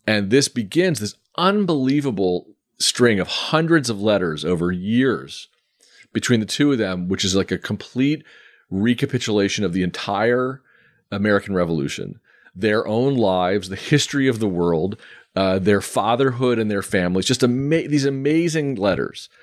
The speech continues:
Um, it's part psychotherapy. It's part, uh, each of them writing a memoir through letters. Um, I think that Abigail Adams, who really encouraged this, saw this as psychotherapy for John Adams, who was really depressed. Um,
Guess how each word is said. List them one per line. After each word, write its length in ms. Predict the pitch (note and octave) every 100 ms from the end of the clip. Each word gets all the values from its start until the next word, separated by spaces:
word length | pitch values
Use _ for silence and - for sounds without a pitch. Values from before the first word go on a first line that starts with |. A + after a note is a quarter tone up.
| - -
Um, 240 | F#2 F2+ - -
it's 100 | - -
part 360 | - - C#3+
psychotherapy. 960 | - C#3 C3 C3 - A#2+ A#2+ A#2+ B2 G#2
It's 140 | F#2+ - -
part, 320 | A#2+ A#2+ - - - -
uh, 320 | G#2+ G#2 G2 F#2+ _ _ _ - - -
each 420 | D3 D3+ - - - -
of 160 | A#2+
them 220 | A#2+ A#2 A2
writing 300 | A#2 A#2+ A2
a 60 |
memoir 600 | G2+ G#2 A#2 A#2+ A2 A2 G#2+
through 240 | - G2+
letters. 520 | G2+ G2+ G#2+ G#2 G2+
Um, 220 | - F#2 F#2 _ - -
I 80 | G2+
think 220 | B2 A#2
that 100 | -
Abigail 480 | G2+ G#2+ A#2 A2+ G#2
Adams, 280 | G2 G2+ G2
who 100 | G#2
really 200 | G2+ F#2+
encouraged 580 | F2+ - C#3 C3 G#2+ G#2+
this, 360 | G#2 - - -
saw 360 | - - G#2 G2+
this 160 | G2+
as 120 | G2
psychotherapy 840 | - G2+ F#2+ - G#2 G#2+ G#2 G2+ F#2 - - -
for 360 | - A#2+ A2+ G#2+
John 240 | A2+ G2+
Adams, 260 | F#2+ F#2+ G2
who 80 |
was 120 | F#2+ D#2+
really 320 | F#2+ A2 A2
depressed. 580 | G2 - F2 E2 - - - - -
Um, 260 | E2+ E2+